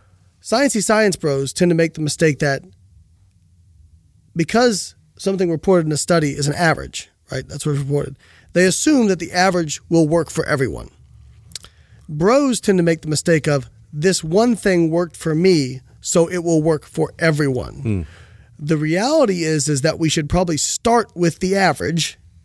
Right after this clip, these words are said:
Speaker 1: is the most high probability to work for most people. But we also need to acknowledge that something will likely work better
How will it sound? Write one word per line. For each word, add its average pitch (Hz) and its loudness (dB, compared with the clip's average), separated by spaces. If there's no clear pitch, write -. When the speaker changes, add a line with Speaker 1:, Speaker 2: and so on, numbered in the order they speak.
Speaker 1:
is 156 -4
the 156 -2
most 175 2
high 214 0
probability 180 2
to 151 -2
work 156 0
for 165 -2
most 165 2
people. - 0
But 165 2
we 170 2
also 214 2
need 196 2
to 175 -2
acknowledge 160 0
that 160 0
something 185 0
will 170 2
likely 170 0
work 156 0
better 143 0